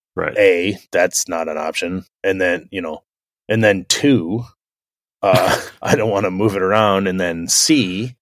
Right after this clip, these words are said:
Speaker 2: uh, you know, <laughs> no, it's, you know, that's a lift gate item, you know,
Speaker 1: Yeah.
Speaker 2: or, but you bring up fixtures too. Like, look,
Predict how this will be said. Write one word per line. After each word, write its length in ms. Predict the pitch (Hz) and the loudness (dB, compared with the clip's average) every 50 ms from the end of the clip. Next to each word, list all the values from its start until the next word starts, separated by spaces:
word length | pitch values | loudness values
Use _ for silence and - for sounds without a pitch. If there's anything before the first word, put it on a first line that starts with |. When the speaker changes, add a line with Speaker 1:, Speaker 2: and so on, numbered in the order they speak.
| _ _ - - - - - - | _ _ -20 -20 -20 -20 -12 -4
Speaker 2:
uh, 500 | - 110 107 104 107 110 110 113 113 113 113 | 0 2 4 4 4 4 4 4 2 2 2
you 120 | 131 143 147 | 2 2 2
know, 140 | 135 139 127 - - - 175 - - _ _ _ - | 2 2 0 -2 -4 -4 -4 -6 -6 _ _ _ -20
<laughs> 520 | - - - - _ _ _ _ _ - | -20 -20 -20 -20 _ _ _ _ _ 0
no, 340 | - 156 160 151 143 139 135 123 120 117 - - | 2 4 6 6 6 4 2 0 -4 -10 -8 -2
it's, 340 | 180 170 156 127 - - - - - 113 - _ _ | 0 0 0 2 0 -2 -2 -4 -12 -20 -20 _ _
you 160 | - 165 160 147 | -6 -2 0 2
know, 220 | 135 127 123 120 | 2 2 2 2
that's 280 | 107 120 147 165 - 143 | 2 4 4 4 4 2
a 40 | 110 | 0
lift 280 | 104 117 131 127 - | 2 2 2 2 0
gate 200 | - 123 117 110 | -2 -4 -2 -2
item, 400 | 107 107 110 107 107 110 131 127 127 _ _ _ - | 0 0 -2 -2 -2 -4 -6 -8 -10 _ _ _ -8
you 100 | 117 104 | -6 -4
know, 260 | 98 92 95 110 123 120 _ - | -4 -4 -6 -6 -8 -10 _ -8
Speaker 1:
Yeah. 140 | 120 131 131 | -6 -4 0
Speaker 2:
or, 260 | - 151 151 147 143 139 | 2 4 4 4 4 4
but 180 | 120 160 143 | 4 2 2
you 120 | 147 170 156 | 2 2 4
bring 200 | 143 165 147 131 | 4 4 4 4
up 100 | 110 - | 0 -2
fixtures 520 | - - 202 196 - - - 82 82 - | -2 -4 -4 -2 -4 -10 -10 -10 -12 -6
too. 220 | - 190 185 123 | -2 0 0 0
Like, 220 | 92 92 90 87 - | 0 -4 -8 -10 -10
look, 340 | 120 139 123 92 - _ - | -8 -6 -6 -6 -8 _ -20